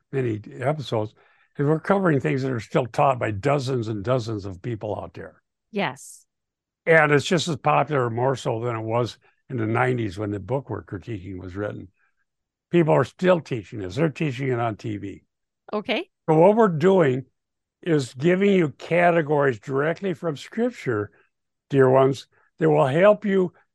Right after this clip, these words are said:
Speaker 1: use discernment always. Always read the context. Always think relationally.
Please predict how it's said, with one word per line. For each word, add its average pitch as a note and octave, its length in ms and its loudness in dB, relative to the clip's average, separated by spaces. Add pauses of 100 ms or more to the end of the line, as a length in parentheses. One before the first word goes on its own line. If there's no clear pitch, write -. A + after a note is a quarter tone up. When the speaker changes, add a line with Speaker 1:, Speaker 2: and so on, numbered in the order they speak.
Speaker 1:
use E3+ 420 2
discernment E3+ 800 0
always. D#3 840 -2 (1040)
Always F#3+ 540 6
read D#3 200 0
the C3+ 80 -4
context. A#2 760 -4 (360)
Always F3 560 6
think E3 280 -2
relationally. C3+ 1200 0